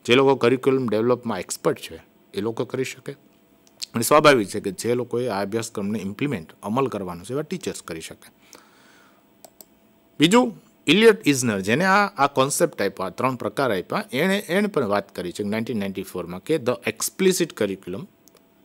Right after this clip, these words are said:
concerns learning opportunities that are overtly taught, સ્પષ્ટ રીતે ભણાવવામાં આવે છે, લર્નિંગ ઓપોર્ચ્યુનિટીઝ આપવામાં આવે છે, સ્ટેટેડ, સ્પષ્ટપણે દર્શાવવામાં આવે છે,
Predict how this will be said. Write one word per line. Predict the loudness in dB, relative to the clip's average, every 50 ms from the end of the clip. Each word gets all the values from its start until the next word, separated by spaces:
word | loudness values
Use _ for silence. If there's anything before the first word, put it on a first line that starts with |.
| _ _ _ _ _ 0 2
concerns | 4 4 4 2 0 0 0 0 -2 -4 -6 -12 -20 _ _ _ _ _ _ -6
learning | -2 0 2 2 2 2 2 0 0 2 2 2
opportunities | 4 2 -2 -2 -2 -6 -6 -6 -6 -6 -6 -8 -8 -10 -14 _ _ _ _ _ _ _ _ _ _ _ _ -2
that | 2 4
are | 4 4 4 4 4
overtly | 6 8 8 8 8 6 6 2 2
taught, | 2 0 -2 -4 -4 -8 _ _ _ _ _ _ _ -14
સ્પષ્ટ | -14 -2 4 6 6 6 6 6 6
રીતે | 6 6 4 0 -4 -8 -12 -14 _ _ _ _ _ _ _ _ -20 _ _ _ _ _ -20 -20 _ _ _ _ _ _ 0
ભણાવવામાં | 4 6 6 8 6 6 4 0
આવે | -2 -6 -8
છે, | -10 -12 -16 _ _ _ _ _ _ _ _ -2
લર્નિંગ | 2 2 2 2 0 -2
ઓપોર્ચ્યુનિટીઝ | -2 -2 -4 -8 -14 -14 -18 -20 -20 -20 -20 -20 -20 -20 -20 _ _ _ -10
આપવામાં | -10 -8 -2 2 2 2 2 0 -6
આવે | -10 -14
છે, | -16 -20 _ _ _ _ _ _ _ _ -12
સ્ટેટેડ, | -2 4 6 6 6 6 4 0 0 0 -4 -14 _ _ _ _ _ _ _ _ _ -16
સ્પષ્ટપણે | -6 0 4 4 4 4 4 0 2 2 2 2 2
દર્શાવવામાં | 4 4 4 4 2 -2 -6 -6 -6 -8 -12 -14
આવે | -14 -16 -16
છે, | -18 -20 -20